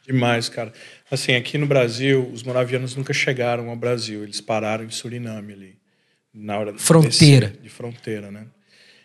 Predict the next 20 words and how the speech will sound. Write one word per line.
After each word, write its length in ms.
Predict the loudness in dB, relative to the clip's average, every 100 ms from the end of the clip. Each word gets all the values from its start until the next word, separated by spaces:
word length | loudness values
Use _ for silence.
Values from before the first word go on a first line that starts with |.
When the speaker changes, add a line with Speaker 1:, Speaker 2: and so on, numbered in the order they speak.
| _
Speaker 1:
Então, 360 | -14 -4 0 2
a 60 | 2
gente 320 | 0 -2 0
escuta 480 | 0 -2 -6 -4 -2
muito, 520 | 0 0 0 -2 -6
cara, 320 | -4 -2 -2
sobre 360 | -6 -10 -10 -10
o 40 |
movimento 400 | -10 -10 -12 -12
moraviano, 400 | -12 -12 -12 -12
mas 140 | -10
a 80 | -10
gente 280 | -10 -10 -10
nunca 260 | -10 -8 -8
teve 240 | -2 -2
oportunidade 840 | -4 -8 -12 -10 -6 -2 -4 -4
no 60 | -10
Brasil 340 | -12 -12 -16
de 160 | -14 -10
experimentar. 920 | -8 -6 -4 -4 -6 -8 -8 -8 -10